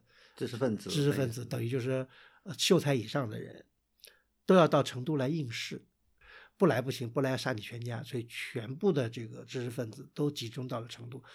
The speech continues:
Speaker 2: 他们集中在哪里呢？就集中安排在了青羊宫里。呃，有的记载说是有好几千人，有的记载说有上万人。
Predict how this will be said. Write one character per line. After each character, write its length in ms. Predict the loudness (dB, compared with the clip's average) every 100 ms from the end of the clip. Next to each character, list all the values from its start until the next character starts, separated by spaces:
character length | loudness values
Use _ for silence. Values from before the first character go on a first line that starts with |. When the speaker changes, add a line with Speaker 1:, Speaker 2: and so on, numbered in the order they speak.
| -20
Speaker 2:
他 140 | -2 -2
们 80 | 0
集 100 | 2
中 140 | 4
在 100 | 4
哪 180 | 2 -4
里 120 | -8
呢？ 60 | -8
就 120 | -10
集 180 | -10 -8
中 300 | -6 -6 -10 _ -20 -16 -6
安 160 | -6
排 160 | -6 -8
在 120 | -8
了 100 | -10
青 200 | -8 -6
羊 160 | -4 -6
宫 240 | -6 -8
里。 140 | -12 -18 _ _ _ _ -20 -20 -20 -14 2
呃， 180 | 6
有 220 | 10 10 10
的 80 |
记 140 | 6 4
载 160 | 2
说 240 | 2 2 0
是 220 | 0 -4
有 320 | -6 -6 -10
好 180 | -4 -2
几 120 | -2
千 200 | -2 -2
人， 120 | -2
有 120 | -4 -6
的 80 |
记 160 | -6 -4
载 80 | -4
说 160 | -6
有 80 | -6
上 200 | -4 -4
万 220 | -2 -2 -4
人。 240 | -12